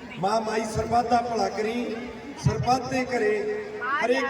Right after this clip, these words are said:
ਸਾਡੀ ਭੈਣ ਦੇ ਭਰਾ ਦੇ ਘਰੇ ਖੁਸ਼ੀਆਂ ਖੇੜੇ ਲੈ ਕੇ ਆਈ। ਤੇ ਆਉਣ ਵਾਲਾ ਕੱਲ੍ਹ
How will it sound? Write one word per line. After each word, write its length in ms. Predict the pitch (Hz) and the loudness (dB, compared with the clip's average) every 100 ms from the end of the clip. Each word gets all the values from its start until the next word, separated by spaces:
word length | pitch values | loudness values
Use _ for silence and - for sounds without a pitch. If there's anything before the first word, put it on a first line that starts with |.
| 254 | -2
ਸਾਡੀ 340 | 233 240 269 | 0 0 0
ਭੈਣ 200 | 233 226 | 0 0
ਦੇ 180 | 233 220 | 2 2
ਭਰਾ 280 | 214 226 190 | 2 0 0
ਦੇ 140 | 202 | -2
ਘਰੇ 260 | 220 208 208 | -2 -2 -2
ਖੁਸ਼ੀਆਂ 400 | - 170 196 202 | -4 -4 -4 -4
ਖੇੜੇ 260 | 202 208 | -2 0
ਲੈ 160 | 392 381 | 0 -2
ਕੇ 140 | 403 | -2
ਆਈ। 260 | 403 415 403 392 381 349 349 | -2 -2 -6 -6 -8 -8 -4
ਤੇ 60 | 262 | -2
ਆਉਣ 360 | 247 226 240 | 0 0 2
ਵਾਲਾ 180 | 247 240 | 2 0
ਕੱਲ੍ਹ 340 | 240 226 226 | 0 -2 -2